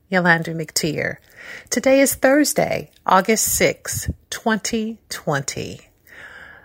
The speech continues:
My radio show podcast segment today is titled, Can You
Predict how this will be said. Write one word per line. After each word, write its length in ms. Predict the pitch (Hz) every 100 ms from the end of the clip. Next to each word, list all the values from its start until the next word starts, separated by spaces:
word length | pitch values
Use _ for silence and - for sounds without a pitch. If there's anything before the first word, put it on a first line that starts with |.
| - _
My 400 | 190 190 226 233
radio 560 | 226 202 233 254 247 233
show 280 | - 226 214
podcast 680 | - 208 202 - 214 196
segment 520 | - - 196 214 220
today 600 | - 240 233 220 220 240 - - _ _ _ _ _ _ _ _ _ _ _ _ _
is 180 | 196 -
titled, 680 | - 214 214 147 117 - - - _ _ _ _ _ _
Can 480 | - - 233 233 247
You 540 | 240 247 214 156 165